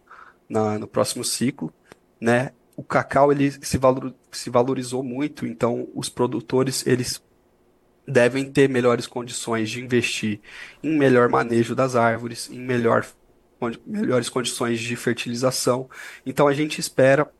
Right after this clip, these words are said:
essa leve recuperação na próxima safra. É, é claro que ainda é cedo pra dizer, é, existe também um risco climático ainda, que, na nossa opinião, ainda paira sobre o mercado.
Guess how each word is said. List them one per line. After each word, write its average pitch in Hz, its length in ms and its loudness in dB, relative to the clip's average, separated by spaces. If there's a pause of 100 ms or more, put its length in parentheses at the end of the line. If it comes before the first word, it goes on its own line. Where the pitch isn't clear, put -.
(680)
essa 131 260 4
leve 120 240 4
recuperação 123 580 2
na 117 80 -8
próxima 123 340 -6
safra. - 480 -2 (580)
É, 113 520 4 (260)
é 143 80 4
claro 175 280 4
que - 100 4
ainda 165 160 4
é 160 40 4
cedo 147 420 -2
pra 131 160 -2
dizer, 117 480 -6 (520)
é, 107 680 2
existe 131 640 -4
também 113 720 2
um 127 100 -18
risco 123 460 -4 (500)
climático 139 720 4
ainda, 120 420 -2 (300)
que, 113 560 0 (120)
na 123 120 -2
nossa 117 200 -2
opinião, 117 440 -2
ainda 120 280 0 (460)
paira 127 300 4
sobre 120 260 -6
o - 20 -8
mercado. 117 560 0